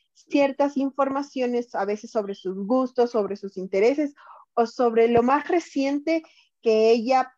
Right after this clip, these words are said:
por lo menos pudo pasar y le causó una gracia. A partir de eso nosotros también podemos generar, eh, rapport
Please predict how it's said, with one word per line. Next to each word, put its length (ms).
por 180
lo 180
menos 360
pudo 340
pasar 360
y 80
le 280
causó 420
una 280
gracia. 500
A 140
partir 380
de 160
eso 180
nosotros 560
también 340
podemos 400
generar, 460
eh, 540
rapport 540